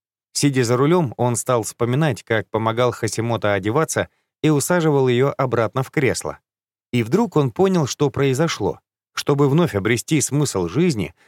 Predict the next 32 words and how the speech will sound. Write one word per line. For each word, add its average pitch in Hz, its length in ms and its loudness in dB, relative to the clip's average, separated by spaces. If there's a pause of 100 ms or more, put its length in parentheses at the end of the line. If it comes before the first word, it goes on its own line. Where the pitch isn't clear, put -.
(100)
найти 135 380 0
силы 123 320 -2
для 110 220 0
разговора 110 480 0
с - 100 -6
Токой 170 500 -2
и 139 180 2
приготовиться 131 720 -2
к - 80 -8
ее 127 200 2
разочарованию, 113 800 -2 (420)
Сахара 127 600 0
выбрал 123 420 0
учителя 120 480 -2
Каваками 139 640 0
и 175 160 0
госпожу 120 460 -2
Хасимото. 117 680 -4 (420)
Встреча 131 440 -2
с - 100 -8
ними 139 360 2
и 120 260 0
простое 127 560 0
осознание 117 580 -2
того, 113 320 0
что 110 200 -4
они 110 200 0
есть 113 480 -2
и 143 100 0
всегда 127 460 0
будут 170 380 -2
рядом, 170 360 -2